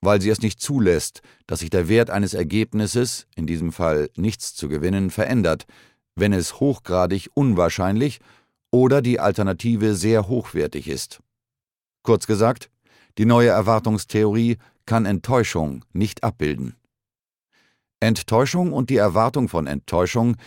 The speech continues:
sind jedoch real. Und wenn man sie nicht berücksichtigt, ist dies genauso ein offensichtlicher Mangel wie die Gegenbeispiele, die ich angeführt habe, um Bernoullis Theorie zu kritisieren. Auch Bereuen wird von der neuen Erwartungstheorie und der Nutzentheorie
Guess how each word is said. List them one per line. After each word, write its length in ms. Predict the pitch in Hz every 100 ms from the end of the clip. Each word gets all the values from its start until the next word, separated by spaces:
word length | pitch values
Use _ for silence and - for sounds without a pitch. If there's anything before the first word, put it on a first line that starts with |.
| -
sind 240 | - 110 101
jedoch 260 | 110 110
real. 500 | 110 117 113 65 - _ _ _ _ _ _
Und 160 | 95
wenn 120 | 95 101
man 140 | 101
sie 100 | 95
nicht 200 | 117 113
berücksichtigt, 800 | 98 135 - 90 85 107 113 - - _ -
ist 160 | 98
dies 160 | 120 123
genauso 480 | 113 101 104 135 123
ein 260 | 85 92
offensichtlicher 680 | - 120 127 90 98 - 90
Mangel 440 | 85 90 98 107 104 - _ _
wie 160 | - 104
die 120 | 110
Gegenbeispiele, 1000 | 139 104 82 80 85 - 98 92 92 85
die 160 | 92
ich 160 | 85 -
angeführt 480 | 107 95 - 104 98
habe, 360 | 101 98 101 - - _
um 160 | 107 101
Bernoullis 480 | 98 98 110 113 -
Theorie 480 | 110 104 101 101
zu 140 | 90 95
kritisieren. 680 | - 82 101 98 78 73 - _ _ _ _ _ _ _ _ _ _
Auch 260 | 104 107 -
Bereuen 640 | 117 117 113 156 110 90
wird 160 | 82 78
von 160 | 87
der 120 | 85
neuen 280 | 85 95 92
Erwartungstheorie 960 | 90 90 107 104 92 - 98 101 101 135
und 160 | 117
der 80 | 85
Nutzentheorie 920 | 82 95 - 98 101 98 92 95 90